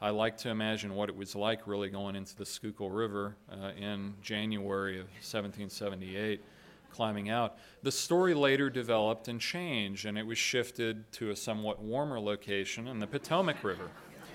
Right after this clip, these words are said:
It was said he was baptized there. This is, uh, Reverend John Gano, uh, supposedly did it. But then it was moved back north again, and somebody said, "No, it was in the Hudson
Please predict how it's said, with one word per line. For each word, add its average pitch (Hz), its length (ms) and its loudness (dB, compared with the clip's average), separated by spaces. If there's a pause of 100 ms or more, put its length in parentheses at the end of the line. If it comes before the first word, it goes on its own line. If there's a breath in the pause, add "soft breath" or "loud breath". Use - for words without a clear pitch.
(260 loud breath)
It 120 40 -4
was 117 100 -2
said 120 240 6
he 117 80 2
was 117 160 0
baptized 107 720 0
there. 123 300 -2
This 101 180 -6
is, 107 160 -8
uh, 101 140 4
Reverend 107 460 -2
John 104 300 -4
Gano, 107 500 -2 (500 loud breath)
uh, 95 100 -6
supposedly 98 540 -4
did 98 180 0
it. 107 160 0
But 110 140 0
then 127 160 2
it 117 80 -2
was 110 140 -4
moved 123 280 -2
back 110 220 4
north 139 320 -2
again, 107 280 -2
and 104 120 -4
somebody 110 320 -4
said, 107 260 0
"No, 107 220 0
it 117 80 -2
was 107 140 -6
in 107 100 -2
the 107 60 -4
Hudson 120 480 -2